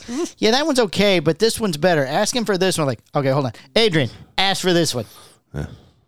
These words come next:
Speaker 1: He's a good guy, man.
Speaker 2: Oh, he's a, he's a great
Speaker 1: He's
Speaker 2: guy.
Speaker 1: just awesome.
Speaker 2: He's a
Speaker 1: I
Speaker 2: great
Speaker 1: love
Speaker 2: guy.
Speaker 1: him.
Speaker 2: And if he's working when we show up, right to the top of the list. We don't.
Speaker 1: Oh, yeah.
Speaker 2: Uh, we don't. No.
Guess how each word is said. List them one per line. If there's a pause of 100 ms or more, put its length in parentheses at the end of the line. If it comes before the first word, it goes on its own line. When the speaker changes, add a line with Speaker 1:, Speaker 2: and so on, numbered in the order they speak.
(500)
Speaker 1:
He's
a
good
guy,
man.
Speaker 2:
Oh,
he's
a,
he's
a
great
Speaker 1:
He's
Speaker 2:
guy.
Speaker 1:
just
awesome.
Speaker 2:
He's
a
Speaker 1:
I
Speaker 2:
great
Speaker 1:
love
Speaker 2:
guy.
Speaker 1:
him. (300)
Speaker 2:
And
if
he's
working
when
we
show
up,
right
to
the
top
of
the
list.
We
don't.
Speaker 1:
Oh,
yeah.
Speaker 2:
Uh,
we
don't.
No.